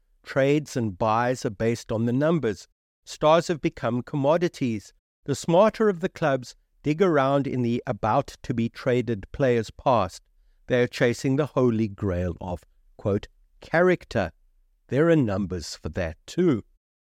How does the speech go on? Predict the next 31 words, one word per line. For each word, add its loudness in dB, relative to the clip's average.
We 4
now 4
have -2
Moneyball -2
orthodoxy, -4
which -6
leads 0
to 0
the 2
suspicion -2
that -4
too 0
much 0
faith 2
is -4
vested -4
in -4
the -6
data. -4
Numbers 2
are 0
always 0
partial 0
because -2
they 2
are 2
always -2
part 0
of -14
a -8
story. 0